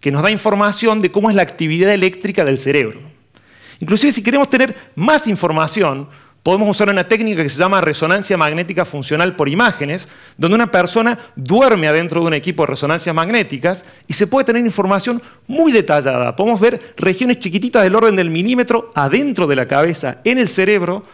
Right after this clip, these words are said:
de cómo son los flujos de sangre que llevan oxígeno y vemos cuáles regiones del cerebro se activan y cuáles regiones del cerebro se, no reciben oxígeno, por lo tanto están inhibidas de funcionar.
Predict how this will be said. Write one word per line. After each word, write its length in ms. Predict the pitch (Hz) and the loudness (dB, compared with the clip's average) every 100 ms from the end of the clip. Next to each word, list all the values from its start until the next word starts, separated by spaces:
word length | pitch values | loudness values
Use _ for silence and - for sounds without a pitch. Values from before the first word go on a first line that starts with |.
| - - _ | -20 -20 _
de 160 | 220 | -4
cómo 220 | 220 240 226 | 0 0 0
son 180 | 240 | 0
los 120 | 214 - | 0 2
flujos 320 | 208 208 190 | 0 2 0
de 40 | |
sangre 440 | 156 214 214 202 147 | 2 2 2 0 -2
que 80 | |
llevan 260 | 143 180 165 | -2 0 0
oxígeno 640 | 147 - 262 - 175 202 247 - _ | -2 -2 -4 -2 -2 -4 -8 -20 _
y 100 | - | 0
vemos 240 | 165 214 214 | 2 2 2
cuáles 260 | 226 226 | 2 2
regiones 340 | 185 170 202 196 | 2 0 0 0
del 60 | |
cerebro 300 | 160 165 175 | 0 -2 0
se 140 | 170 143 | 0 -2
activan 560 | 135 - 247 220 220 220 - | -2 0 2 2 0 -6 -16
y 100 | - | -12
cuáles 220 | 143 190 180 | -2 0 2
regiones 380 | 143 143 190 | 0 0 0
del 100 | 175 | 0
cerebro 460 | 139 151 170 196 208 - - | 0 0 2 0 -2 -8 -16
se, 280 | - 180 160 | -6 -4 -2
no 240 | 160 185 | 0 0
reciben 400 | 160 147 175 170 | 0 0 -2 -2
oxígeno, 440 | 165 - 202 233 | -2 -4 -4 -4
por 100 | 151 | -4
lo 40 | 143 | -2
tanto 160 | 170 | -2
están 260 | 165 175 165 | 0 -2 -2
inhibidas 480 | 147 143 143 170 151 | -4 -2 0 2 0
de 80 | 135 | -2
funcionar. 600 | 120 110 113 110 - | -8 -8 -6 -6 -10